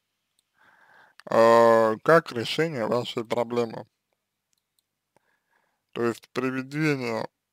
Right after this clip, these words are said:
э, вашей позиции, приведение вашей,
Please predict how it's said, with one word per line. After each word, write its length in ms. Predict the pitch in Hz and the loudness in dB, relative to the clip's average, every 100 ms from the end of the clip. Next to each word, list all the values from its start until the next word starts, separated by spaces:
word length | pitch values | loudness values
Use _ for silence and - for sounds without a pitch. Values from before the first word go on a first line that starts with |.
| _ _ _ _ _ _ _ _ _ - _ _ | _ _ _ _ _ _ _ _ _ -20 _ _
э, 240 | - 120 117 | 2 4 8
вашей 640 | 135 131 110 117 113 127 _ _ _ | 8 8 4 -2 -4 -8 _ _ _
позиции, 760 | - 110 117 190 240 - 117 - _ _ _ _ _ _ _ _ _ _ _ _ _ _ _ _ _ _ _ _ _ _ | 0 0 0 -6 -6 -8 -10 -10 _ _ _ _ _ _ _ _ _ _ _ _ _ _ _ _ _ _ _ _ _ _
приведение 720 | 139 127 127 139 143 127 120 | 0 0 0 0 0 4 4
вашей, 720 | 113 127 127 - 113 110 113 | 8 8 10 6 4 -2 -4